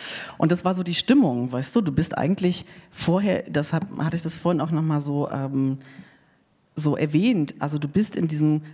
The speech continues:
kollektiven Gedanken irgendwie groß geworden, weißt du, du kanntest quasi alle, die mit dir in dieser Klasse waren und du hast mit denen irgendwie,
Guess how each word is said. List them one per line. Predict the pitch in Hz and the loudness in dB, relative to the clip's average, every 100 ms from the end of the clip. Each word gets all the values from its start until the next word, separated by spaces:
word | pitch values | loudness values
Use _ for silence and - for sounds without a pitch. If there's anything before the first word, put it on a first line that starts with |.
| - | -12
kollektiven | - 180 196 185 - 175 175 165 165 165 160 - - _ - | -4 -2 -2 -4 -8 -4 2 2 4 0 -4 -18 -20 _ -10
Gedanken | 156 113 156 247 - 131 | -4 -2 2 2 2 2
irgendwie | 160 151 | 2 0
groß | 147 156 262 - | -2 -2 -2 -4
geworden, | 175 147 147 147 147 - | -2 0 0 2 2 0
weißt | 147 143 - | -2 -2 2
du, | 220 | 0
du | |
kanntest | 160 - 185 220 185 - - - _ | 0 0 0 0 -2 -4 -16 -20 _
quasi | - 151 151 151 - | -18 -14 -12 -10 -6
alle, | - 160 196 185 175 | -4 -2 0 0 -2
die | 165 165 | -2 0
mit | 165 165 | 0 2
dir | 165 143 | 2 2
in | 151 | 0
dieser | 151 151 | 0 0
Klasse | 151 180 240 226 | 0 -2 2 0
waren | 151 139 139 139 | 0 0 0 0
und | 131 139 147 | 0 -2 0
du | 143 | -2
hast | 151 156 | 0 0
mit | 139 | 2
denen | 151 160 | 2 2
irgendwie, | 113 147 147 143 147 | 0 0 2 2 0